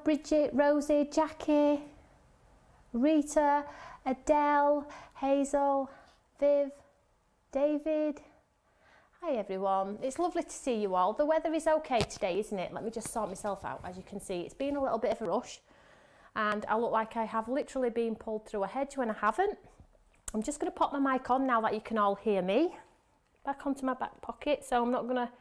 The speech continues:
drop off. One second. There we go. There we go, I'm all safe now.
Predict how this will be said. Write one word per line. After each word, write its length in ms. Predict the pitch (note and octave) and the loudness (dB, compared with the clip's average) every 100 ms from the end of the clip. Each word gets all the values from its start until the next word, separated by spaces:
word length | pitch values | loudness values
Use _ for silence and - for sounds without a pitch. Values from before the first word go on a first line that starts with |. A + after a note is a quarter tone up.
| - - _ | -20 -20 _
drop 280 | D4+ D#4 D4+ | 0 0 2
off. 360 | C4+ C4+ - - - _ - - _ _ _ _ _ _ _ _ _ | 2 0 -10 -20 -20 _ -20 -20 _ _ _ _ _ _ _ _ _
One 200 | - A3 | -14 -12
second. 540 | A3 A#3+ - C#4+ C#4 C#4 - _ _ _ _ _ _ _ _ _ _ _ _ _ _ _ | -10 -10 -8 -6 -4 -6 -12 _ _ _ _ _ _ _ _ _ _ _ _ _ _ _
There 160 | A3 G#3 | -10 -8
we 120 | D3+ | -8
go. 240 | - D#2 - _ _ _ _ - _ _ _ _ _ _ _ _ _ - - - - - | -10 -10 -12 _ _ _ _ -20 _ _ _ _ _ _ _ _ _ -16 -16 -18 -16 -4
There 100 | A3+ | -2
we 60 | |
go, 100 | G3 | 2
I'm 160 | F3 F#3+ | 0 0
all 100 | F3+ | -4
safe 340 | - D3 D3+ | -6 -6 -6
now. 200 | C#3+ C#3+ | -10 -10